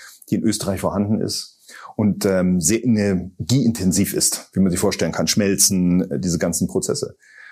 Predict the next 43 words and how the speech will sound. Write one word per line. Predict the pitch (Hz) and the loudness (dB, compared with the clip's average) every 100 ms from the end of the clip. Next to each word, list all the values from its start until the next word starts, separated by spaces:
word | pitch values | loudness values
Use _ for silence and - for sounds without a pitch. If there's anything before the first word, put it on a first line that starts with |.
| - - - | -20 -10 -4
Und | 92 | -2
da | - | 0
hatten | 95 | 0
wir | 95 104 | 0 -2
auch | - | -2
Kunden, | 120 98 101 | -2 2 2
die | 95 | 2
zu | - | 2
uns | 98 - | 0 0
gekommen | 90 98 | 0 0
sind | 92 98 | 2 2
und | 95 | 0
gesagt | 87 82 | -2 -2
haben, | 87 | -2
„Ja, | 85 | 0
wie | 101 | 0
können | - 117 | 2 0
wir | 98 | 2
denn | 101 95 | 0 2
den | 95 92 | 2 2
Energieverbrauch | 92 90 110 113 - 78 - | 2 2 0 0 -2 -2 0
reduzieren | 90 82 147 - - | -2 0 -2 -2 -6
an | 82 | -8
der | 82 | -6
Stelle?“ | - - - - _ _ - - - - | -6 -8 -10 -14 _ _ -20 -20 -20 -4
Und | 95 87 | 0 2
dort | 95 107 | 2 0
hatten | 95 | 0
wir | 104 | 0
durch, | 101 104 98 - - - | 2 0 0 -4 -4 -2
durch | 107 | 0
Softwarelösungen, | - 107 107 98 104 101 110 113 113 110 107 117 | 0 0 0 2 2 2 2 4 4 4 2 2
äh, | 101 95 | 0 0
gemeinsam, | 92 87 98 98 101 101 98 98 98 | 0 0 0 0 0 2 2 2 0
ähm, | 95 92 87 82 | 2 2 2 0
Möglichkeiten | 87 95 - - - | -2 -2 -4 -4 -2
gefunden, | 98 - 101 104 107 104 107 - - - - | -2 0 -2 0 -2 -2 -6 -18 -20 -20 -8
vor | - - | 0 2
allen | 98 | 2
Dingen | 104 - | 0 0
auch | |
den | - 90 | -2 -2
Abfall | - - 117 127 127 131 | -2 -2 0 0 0 -4